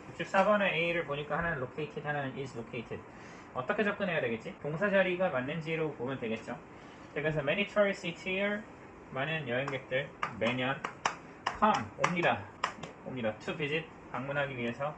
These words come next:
to Death Valley, Death Valley를 방문하기 위해서 옵니다. 자, 동사가 있는 상황이니까 is located는 우선 안 되지. 이해되죠?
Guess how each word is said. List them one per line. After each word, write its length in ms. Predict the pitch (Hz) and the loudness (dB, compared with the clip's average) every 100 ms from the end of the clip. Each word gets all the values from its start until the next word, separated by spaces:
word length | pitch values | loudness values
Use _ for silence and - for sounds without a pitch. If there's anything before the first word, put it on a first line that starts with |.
| - | -8
to 80 | |
Death 240 | 117 120 117 | -2 -2 0
Valley, 300 | 120 127 147 - | -2 -2 -4 -6
Death 220 | 120 - | -6 -2
Valley를 440 | 131 117 117 147 - - - - - | -2 0 0 -2 -4 -14 -14 -14 -8
방문하기 480 | - 131 143 139 135 | -4 0 2 2 0
위해서 300 | 120 120 160 | 0 -2 0
옵니다. 400 | 175 151 101 87 - - - - - | -2 -2 -2 -2 -6 -16 -18 -16 0
자, 140 | 185 | 2
동사가 360 | 185 208 262 254 | 2 2 4 4
있는 260 | 180 233 254 | 4 2 2
상황이니까 560 | 247 233 208 196 226 | 4 4 4 2 2
is 340 | 208 170 226 214 - | 2 0 -2 -4 -2
located는 720 | 151 165 220 220 202 202 214 | -4 0 0 0 -2 0 2
우선 180 | 165 214 | 2 2
안 140 | - | 2
되지. 260 | 135 180 165 - - - - - - - - - - - - - | 2 0 0 -2 -4 -16 -16 -16 -16 -18 -18 -16 -16 -16 -16 -12
이해되죠? 460 | 151 156 151 139 180 | -2 0 0 -2 -4